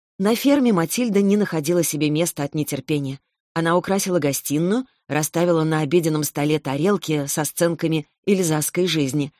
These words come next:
Она бродила по дому, нервная, раздраженная, прокручивая в голове самые страшные сюжеты. Аиша сидела, не шевелясь. Прижавшись носом к стеклу широкого окна, она пристально смотрела в небо,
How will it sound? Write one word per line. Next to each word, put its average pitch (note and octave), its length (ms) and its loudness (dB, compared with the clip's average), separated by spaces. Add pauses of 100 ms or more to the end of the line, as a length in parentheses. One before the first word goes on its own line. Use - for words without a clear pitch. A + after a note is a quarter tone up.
(320)
Она F3 220 0
бродила E3 360 0
по D3 180 -2
дому, F#3+ 340 4
нервная, F#3+ 640 0 (180)
раздраженная, D#3 840 0 (260)
прокручивая D#3 600 0
в C#3+ 60 -6
голове D#3 380 0 (160)
самые D3 340 0
страшные D#3 500 -2
сюжеты. D3 520 -4 (680)
Аиша F#3+ 420 2
сидела, G#3+ 380 0
не D#3 160 0
шевелясь. C#3 580 -4 (440)
Прижавшись D#3 560 0
носом C#3+ 320 -2
к - 60 -8
стеклу E3 400 0
широкого D#3 480 -2
окна, G3 300 0 (420)
она E3 180 0
пристально G3+ 440 -2
смотрела F#3 440 -2
в F3 80 0
небо, F3 320 0